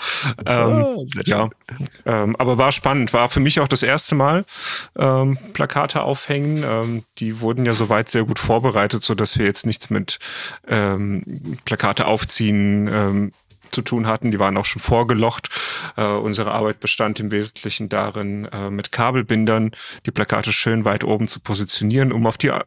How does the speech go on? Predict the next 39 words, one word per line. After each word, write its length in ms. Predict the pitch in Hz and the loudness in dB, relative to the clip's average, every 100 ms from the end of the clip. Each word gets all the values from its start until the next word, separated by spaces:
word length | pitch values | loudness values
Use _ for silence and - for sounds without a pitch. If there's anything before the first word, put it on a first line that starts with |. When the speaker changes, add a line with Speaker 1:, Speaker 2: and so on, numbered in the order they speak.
| - | -8
Speaker 1:
Veranstaltung 640 | - 151 113 - 92 95 | -4 -2 -2 -2 -4 -4
aufmerksam 580 | 92 90 - 92 - 95 | -8 -8 -10 -12 -10 -10
zu 160 | - 101 | -10 -8
machen. 340 | 92 90 98 _ - - - - - | -10 -10 -18 _ -20 -16 -16 -16 -14
Ja. 240 | 104 113 95 | -2 0 0
Speaker 2:
Mhm. 120 | 143 _ - - - - - | -2 _ -16 -12 -14 -8 0
Speaker 1:
Ähm, 440 | 120 120 120 123 - | 2 4 2 0 -2
einmal 240 | 131 151 | 0 0
bin 160 | 143 139 | 2 2
ich 120 | 135 | 4
in 60 | |
ein 120 | 123 120 | 2 4
Blumenbeet 480 | 120 120 104 98 | 2 2 2 0
getreten, 480 | - - 92 - - - | 0 -2 -2 0 -4 -4
das 180 | - - | -4 0
weiß 260 | - - | 2 2
ich 100 | - | 2
noch. 180 | 170 139 - - 147 - | 2 2 2 0 -2 -2
<laughs> 420 | 147 - 151 147 | 0 0 0 0
Und 220 | - - - | 0 0 2
hat 80 | |
Speaker 2:
Und 100 | 143 | 6
du 80 | 139 | 8
hast 100 | 135 | 6
Speaker 1:
jemand 100 | 147 | 6
Speaker 2:
dich 80 | 143 | 4
ganz 120 | 165 | 4
Speaker 1:
geschnitten. 60 | - 147 | 4 4
Speaker 2:
schnell 140 | 139 | 4
entschuldigt. 720 | 147 143 156 143 127 120 - - | 4 4 4 4 2 0 -2 6
Du 60 | |
hast 120 | 135 170 | 6 6
Speaker 1:
Ja. 80 | |
Speaker 2:
dich 80 | - | 4
ganz 200 | 143 151 | 4 2
schnell 180 | - 147 | 2 2
entschuldigt 460 | 143 - 151 156 233 | 4 2 2 4 4
dafür. 340 | - 156 160 165 - | 4 4 2 0 -10
Speaker 1:
Ja. 80 | - | -8